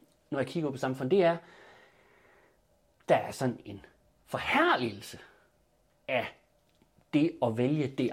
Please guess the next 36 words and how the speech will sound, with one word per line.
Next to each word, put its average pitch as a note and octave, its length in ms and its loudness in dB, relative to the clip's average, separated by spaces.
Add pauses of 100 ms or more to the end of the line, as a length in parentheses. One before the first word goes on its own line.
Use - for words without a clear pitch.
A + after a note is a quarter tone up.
afvigende. A2 480 -2 (720)
Altså, A#2+ 240 -4 (120)
det, C#3 240 -6
det - 80 2
er D3 40 0
lidt G#3 220 2
bedre. B3 280 8
Altså, C3+ 160 -4 (340)
vi D#3+ 100 0
har C3+ 340 -4
Pride. A3+ 640 2 (1080)
Altså, - 200 -6 (160)
øhm, C3 160 -18 (600)
det F3 60 8
er A3 40 10
jo A3 60 6
fint F4+ 200 8
nok, B3+ 180 8
at G3 60 0
folk A#3 180 4
er A3 60 4
homoseksuelle, F3 480 0
men D#3 160 2 (560)
er B2+ 100 -6
det B2+ 120 -6
ligefrem G3+ 340 -2
noget F#3 180 2
at F#3+ 60 -2
være C#3 120 -4
stolt - 720 -4
af? - 140 -12 (880)
Altså, C#3 220 -6 (2750)
for - 220 -16
det A2+ 100 -14
er G#2 60 -12
sådan G#2 80 -12